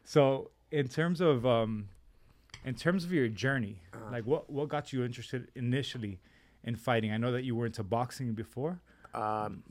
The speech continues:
Speaker 2: yeah, I was, you know, I, I, boxing was my first love,
Speaker 1: Yeah.
Speaker 2: you know, so, um, I never, I've, my story is very, it's, it's very interesting because I've never, I,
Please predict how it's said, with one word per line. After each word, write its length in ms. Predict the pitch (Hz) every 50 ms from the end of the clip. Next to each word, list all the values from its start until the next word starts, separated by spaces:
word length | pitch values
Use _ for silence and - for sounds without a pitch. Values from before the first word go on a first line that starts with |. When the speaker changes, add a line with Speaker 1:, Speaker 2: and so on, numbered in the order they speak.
| 147 160 151
Speaker 2:
yeah, 240 | 180 180 - 107 -
I 60 | 220
was, 320 | 220 233 220 180 - 175 - _ -
you 140 | 165 175 170
know, 260 | 175 175 175 160 - - -
I, 260 | 151 160 165 156 - -
I, 180 | - 143 151 139 127 123 - _ _ _ -
boxing 480 | 135 120 117 127 147 170 165 - 185
was 140 | 170 151 131
my 120 | 135 120 113
first 300 | - 123 120 113 - 113
love, 240 | 101 92 90 - - - - - 117
Speaker 1:
Yeah. 160 | 104 101 98
Speaker 2:
you 140 | 104 107 107
know, 180 | 107 104 107
so, 340 | 110 - - 104 101 98 98 101
um, 420 | 101 101 101 101 101 101 92 - - _ _ _ _ _ _ _ _ _ _ _ _ _ _ - - -
I 120 | - 120 131
never, 500 | 143 156 156 147 - 147 143 135 127 - - - - - - - - - - - - -
I've, 380 | 123 135 143 139 135 127 - - -
my 160 | 123 147 151
story 340 | - - 175 175 175 165 151
is 120 | 135 123
very, 440 | 113 131 139 143 139 139 135 123 117
it's, 540 | 113 107 107 131 131 - - - - - - 117 107 - -
it's 180 | - 123 120 123
very 520 | 123 135 143 147 139 139 131 120 113 - _ _ - - _ _ _ _ _ _ -
interesting 640 | - 131 131 - 120 107 - - - 80 78 90 92
because 440 | - 98 - - - 104 95 95 -
I've 200 | 92 120 117 120
never, 720 | 123 127 131 139 127 117 127 127 120 117 117 107 - -
I, 180 | - 104 101